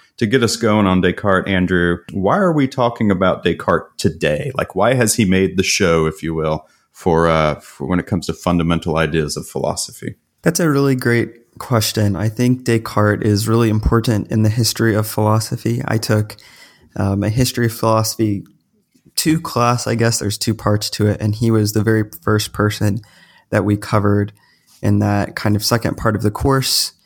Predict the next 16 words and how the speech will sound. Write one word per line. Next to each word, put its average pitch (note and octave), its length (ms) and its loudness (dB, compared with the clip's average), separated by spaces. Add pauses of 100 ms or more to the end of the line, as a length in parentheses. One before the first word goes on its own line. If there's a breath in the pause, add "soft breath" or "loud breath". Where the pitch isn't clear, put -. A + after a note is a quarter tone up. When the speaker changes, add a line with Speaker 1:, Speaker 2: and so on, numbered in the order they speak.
(140)
Speaker 2:
because B2 680 0
he A2 600 0 (300)
kind C3+ 240 0
of B2 100 0
kicks - 380 -4
off G#2+ 420 0
this G#2+ 460 0 (440 soft breath)
move A2 460 2
from G#2 640 0 (320)
the A2+ 140 0
Aristotelian A2 1200 0
impacts A2 680 -2
of G2+ 520 -2 (400 soft breath)
the G#2+ 80 -2
medieval G#2+ 500 2
era. A2+ 400 0